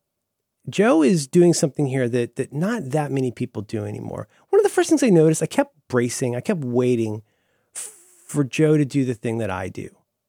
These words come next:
and that a lot of other people do, which is saying something that is your strong opinion, like, well stated, and then feeling the need to cover your ass by doing a bunch of, "Hey, you guys,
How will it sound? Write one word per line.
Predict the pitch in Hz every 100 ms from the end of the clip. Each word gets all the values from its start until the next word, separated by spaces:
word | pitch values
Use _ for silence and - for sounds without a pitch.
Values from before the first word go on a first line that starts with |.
| _ _
and | 135
that | 143
a | 139
lot | 143 131
of | 110
other | 101
people | 104 107 - 104
do, | 101 - _ _ _ -
which | 156 160 180
is | 160 151 143 _ -
saying | - 269 330
something | - 214 - 185 170 143
that | 151
is | 156 147 147
your | 143
strong | - 180 185 190
opinion, | 170 160 156 147 143
like, | 135 123 -
well | 139 196
stated, | - 147 131 131 - - -
and | 175
then | 330 320
feeling | - _ 240 294 339 330
the | 330
need | 277 196 185 185 185 _ _ _
to | -
cover | - 143 185
your | 294 311
ass | 226 202 196 196 - _ -
by | 156
doing | 147 175 190
a |
bunch | 185 190 180 185
of, | 156
"Hey, | 202 208
you | 180 175
guys, | 190 185 180 160 151 143